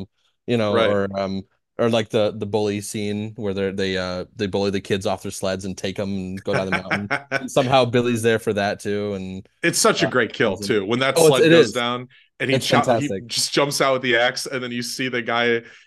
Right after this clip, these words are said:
Speaker 2: like, his head just rolls down and his body comes down without a head.
Speaker 1: Yep.
Speaker 2: Amazing.
Speaker 1: Yep.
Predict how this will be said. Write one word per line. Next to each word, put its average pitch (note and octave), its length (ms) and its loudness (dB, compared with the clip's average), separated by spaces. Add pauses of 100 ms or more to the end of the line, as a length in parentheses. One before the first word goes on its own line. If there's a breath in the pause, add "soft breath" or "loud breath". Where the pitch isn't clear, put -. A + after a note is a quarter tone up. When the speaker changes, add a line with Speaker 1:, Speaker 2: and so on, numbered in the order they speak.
(160 loud breath)
Speaker 2:
like, A#2+ 200 0
his A#2+ 180 -8
head A2+ 280 -2
just A#2 220 -10
rolls A#2+ 260 -2
down A#2+ 320 -4
and A2 100 -6
his G#2+ 200 -6
body G#2+ 400 -2
comes A2+ 300 -8
down A2 180 -2
without A2 240 -4
a G#2 80 -4
head. G#2 320 -6 (260 soft breath)
Speaker 1:
Yep. G#2+ 320 0 (200)
Speaker 2:
Amazing. C3+ 400 -2
Speaker 1:
Yep. - 60 -20